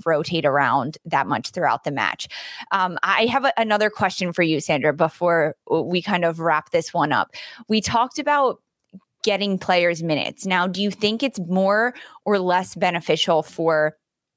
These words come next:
these players that you wanna see, Mallory Pugh, Trinity Rodman, uh, Gautrat, even Emily Sonnet in the center back, to get a start at these positions,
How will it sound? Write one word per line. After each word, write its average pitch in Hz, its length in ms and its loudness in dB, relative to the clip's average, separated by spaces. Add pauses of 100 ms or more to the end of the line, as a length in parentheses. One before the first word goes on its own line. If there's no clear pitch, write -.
(160)
these 190 300 -4
players 175 360 0
that 160 120 2
you 165 120 -4
wanna 165 160 0
see, 160 160 -6
Mallory 151 360 2
Pugh, 202 360 0
Trinity 143 380 -6
Rodman, 165 680 -2 (100)
uh, 175 100 2 (180)
Gautrat, 175 640 0
even 208 380 -2 (360)
Emily 180 240 0
Sonnet 180 420 2
in 185 140 0
the 160 60 0
center 170 280 2
back, 151 320 -2 (340)
to 220 100 0
get 208 400 -2
a 180 80 0
start - 840 -2 (380)
at 220 200 0
these 247 200 -2
positions, 302 680 -2